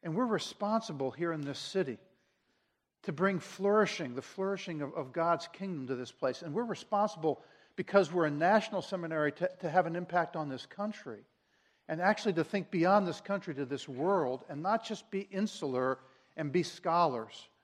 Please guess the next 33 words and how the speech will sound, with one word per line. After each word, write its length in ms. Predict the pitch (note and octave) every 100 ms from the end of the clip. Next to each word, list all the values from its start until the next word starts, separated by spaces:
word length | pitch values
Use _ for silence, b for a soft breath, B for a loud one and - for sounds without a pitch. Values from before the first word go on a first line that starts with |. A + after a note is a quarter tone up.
| _ _ _ _
but 160 | - E3+
to 80 | F3
really 260 | A3+ G#3+ C#3+
demonstrate 720 | B2 G3 B3+ B3 - F3 C#3+
to 80 | D3
those 220 | C#3 D3
who 100 | -
are 80 | C#3
coming 420 | - G#3+ A3 C3+
what 180 | B2+ F#3
ministry 640 | F3 B3 E4+ - - C3+
is 120 | B2 A#2+
like 440 | A#2 A#2 C#3+ - b b b b -
that 320 | F3 D3+ -
God's 320 | G3 G3 G3+
calling 480 | - G3+ F#3+ F3 C3+
them 260 | D3+ A#3+ A#3+
to 80 | D3+
do 180 | C#3
when 160 | C#3+ D3+
they 140 | D#3
get 160 | D3+ D#3+
out." 340 | G3+ C#3 - - _ _ _ _ _ _ _
Many 280 | E3+ F3 A#3+
of 120 | F#3+
us 240 | E3+ D3+ -
last 440 | F3 F3 E3+ -
year 200 | F3+ F#3
were 140 | C#3+ C3
heartbroken 760 | - G#3 G3 E3 C3+ C3 A#2+
when 140 | C3 C3
we 140 | D#3
saw 480 | - E3+ D3+ D3